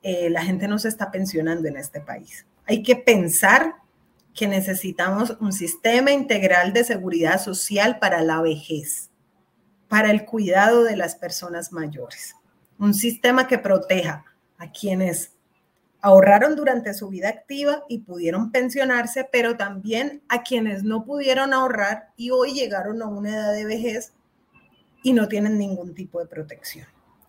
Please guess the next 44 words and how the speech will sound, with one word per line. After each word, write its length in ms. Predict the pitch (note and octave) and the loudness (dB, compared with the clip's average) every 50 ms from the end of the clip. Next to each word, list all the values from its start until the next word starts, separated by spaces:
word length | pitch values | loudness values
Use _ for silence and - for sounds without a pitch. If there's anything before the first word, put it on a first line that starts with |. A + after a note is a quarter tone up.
| _ _ _ _ _ _ _ _ | _ _ _ _ _ _ _ _
Y 200 | - B3+ C4 B3+ | -4 4 6 8
esos 340 | A#3 B3+ D4 D4 F4+ E4+ - | 10 10 8 6 4 -2 -6
cuidados 640 | - - D4 D4 C#4 B3+ A3+ G#3 F#3+ F#3 F#3+ G3 | -6 -6 -4 -2 2 2 4 4 4 2 0 0
no 180 | G#3+ G#3+ G#3+ A3+ | -2 -2 -4 -4
son 320 | A3+ - C#4+ C#4+ C#4+ C#4+ | -6 -4 -4 -2 -2 -2
solamente 720 | C#4+ C#4+ C#4+ C4+ C4 C4 C4 C4 C4 B3+ B3+ B3 B3+ C#4 C4 | -4 -2 -2 0 2 2 0 0 0 0 -2 0 0 0 0
dinero, 580 | C4 B3 A#3 G#3 F#3+ F#3 G3 G3+ F#3+ F#3+ - _ _ _ _ _ _ | 2 0 -2 -2 -2 -2 -2 -4 -4 -8 -10 _ _ _ _ _ _
porque 220 | - G3+ - - | -18 -12 -6 -4
es 100 | A#3+ A#3 | -4 -2
que 280 | - C#4+ C#4 C#4 C#4 - - - _ _ _ _ _ _ _ _ | 0 0 0 0 0 -6 -12 -18 _ _ _ _ _ _ _ _
yo 180 | G#3 A3 G#3+ G#3 | -6 -4 -2 -2
siento 540 | - - - C#4 C4+ C#4+ C#4 B3 C#4+ C#4+ | -2 -4 -2 0 2 2 4 2 2 2
que 80 | C#4 C#4+ | 2 -2
estamos 360 | C4 - - G3 G3+ G#3+ A3 | -4 -2 -4 -2 -2 -2 0
reduciendo 680 | A3+ A3+ A3+ A3 G#3+ G3+ - A3 G3+ G#3 G#3 G#3+ A#3 A#3+ | 2 2 2 0 -2 -4 -4 -4 -4 -4 -2 0 2 2
esta 260 | B3 A#3+ - - B3 | 0 0 0 0 0
discusión 560 | B3 B3+ A#3+ - - G#3+ G3 - G3 F#3+ G3 | 0 0 -2 -4 -6 -8 -6 -4 -4 -2 -2
así, 420 | G#3+ A#3 A#3 - A#3+ A3 G3 G3 - _ _ _ _ _ - | -2 -2 -4 -4 -6 -8 -8 -10 -12 _ _ _ _ _ -6
así 240 | G#3 A3+ A#3 B3 | -4 -2 -2 0
la 140 | A3+ G#3 G3 | 0 0 0
renta 320 | G3+ A3+ G#3 G#3 G#3 A#3+ A#3+ | 2 2 0 2 2 2 0
mínima 440 | B3+ B3+ B3+ B3+ B3+ B3 A#3+ G#3+ | 0 0 0 0 0 0 0 0
debe 220 | G3+ G3+ G#3 G#3+ A3 | 0 -2 -2 -2 -2
ser 160 | - B3+ A#3+ | -2 -2 0
medio 320 | A#3+ B3 B3 B3+ C4 B3+ | 0 2 2 4 4 4
salario 400 | C4 B3+ G#3+ F#3+ F#3 F#3 A3 A3 | 4 2 0 0 0 0 0 0
mínimo, 400 | A#3+ B3+ B3+ C4 C4 C4 B3+ B3 | 2 2 2 2 2 0 0 0
un 160 | A#3 A3 A3 G#3+ | 0 0 0 0
salario 400 | A3 A#3 A3+ A#3 A#3+ A#3+ A#3 A#3 | 0 0 2 2 2 4 2 2
mínimo, 320 | B3 B3+ C4 C4 B3+ B3 | 2 0 0 0 0 0
un 100 | A#3 A3+ | 0 0
cuarto 280 | - A3+ G#3+ G#3+ A#3 A#3 | 0 -2 -2 0 0 -2
de 80 | A#3+ | 0
salario 320 | A#3+ A#3 A3 G3+ G3 A3 A#3 | 0 0 0 0 0 0 0
mínimo, 340 | A#3+ B3 B3+ B3+ B3 A#3 | 0 0 0 0 -2 -2
la 140 | A3 G3+ F3+ | -2 -2 -4
línea 300 | F#3+ G3 F#3 F#3+ G#3 A3+ | -4 -4 -4 -4 -4 -4
de 40 | A3+ | -4
pobreza. 460 | A#3 G#3 F#3 F#3+ G3+ G#3 G#3 F#3 F#3 | -4 -2 0 0 0 0 -2 -2 0
Ojo, 280 | F#3+ G#3 B3+ B3 C#4+ A#3 | 0 0 0 0 -2 -4
no 160 | A3+ G#3 G3+ | -4 -8 -10
son 280 | G#3 - - D4 C#4+ C#4+ | -12 -8 -4 -2 -2 -2
solamente 560 | C#4+ C#4+ G#3+ G3 F#3 F3+ F3+ F#3 F#3 - F3+ | -2 -2 -4 -4 -6 -8 -10 -14 -12 -12 -12
dinero. 420 | F3 F3+ E3 E3+ E3 D#3+ D#3 - | -12 -10 -10 -6 -6 -6 -8 -8